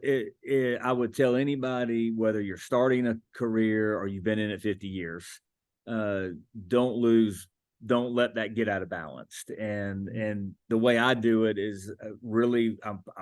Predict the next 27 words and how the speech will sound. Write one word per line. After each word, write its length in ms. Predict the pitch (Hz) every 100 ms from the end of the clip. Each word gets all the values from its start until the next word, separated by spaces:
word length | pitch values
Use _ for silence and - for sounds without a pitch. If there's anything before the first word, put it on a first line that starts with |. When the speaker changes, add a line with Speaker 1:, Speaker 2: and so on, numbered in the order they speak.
| -
Speaker 1:
purpose 540 | - 131 127 131 117
the 100 | -
time, 640 | 113 113 107 104 101 101 95 101 _ _ _ _ -
uh, 440 | 113 104 98 92 80 -
to 180 | 113
spend 400 | 95 - 127 110
with 260 | 104 113 113
my 120 | 110
family, 560 | 101 113 107 107 104 104
my 220 | 95 95
immediate 420 | 92 107 110 110
family, 440 | - 110 107 104 101
my 180 | 92 76
ex-, 160 | - -
extended 720 | 107 110 98 - - 113 110 92
family. 560 | 113 107 107 107 101 95 _ _ _ -
Uh, 200 | 110 104
we 140 | 92 110
all 180 | 113
have 240 | 117 117 107
a 60 |
calendar 720 | 95 117 110 113 113 110 110 104
that 160 | 110
we 120 | 113 110
use 260 | 113 110
all 160 | 107 107
day, 500 | 113 113 113 113